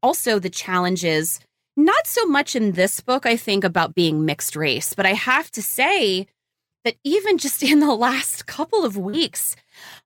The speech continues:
I have been experiencing a bit of, like, an, I don't wanna say an identity crisis, right? It's like, it's an identity crisis, but I was having a, the, the, um, the,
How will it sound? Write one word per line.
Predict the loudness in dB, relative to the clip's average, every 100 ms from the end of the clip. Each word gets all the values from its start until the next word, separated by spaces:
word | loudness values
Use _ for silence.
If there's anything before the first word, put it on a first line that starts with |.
| -2
I | 2 2
have | 0 -4 0 0 0
been | -2
experiencing | -4 -4 -10 -4 0 0 0 -2 -2 0 0 -2 -4 _ _ _ -6
a |
bit | -4 0 2
of, | 0 2
like, | 0 0
an, | 0
I | 0
don't | 2 2
wanna | 2
say | 2 0
an | 2
identity | 0 0 -2 0 -4
crisis, | -6 -2 0 2 2 0 2
right? | 0
It's | 0 -2
like, | -4 -4
it's | -6
an | -4
identity | 0 2 2 0
crisis, | 0 0 0 -2 -4
but | 0 -2 -2 _ _ _ _ _ -2
I | 2 2
was | 0 2 2 2 -2 -6 -10 _ _
having | -12 -2 -2 0 0
a, | 0 0 -6 _ -20 -20 -6
the, | -2 0 -2 -4 -6
the, | -2 0 2
um, | 2 2 0 -2 -4 -8 _ _ _ _ _ _ _ _ _ -8
the, | -6 -6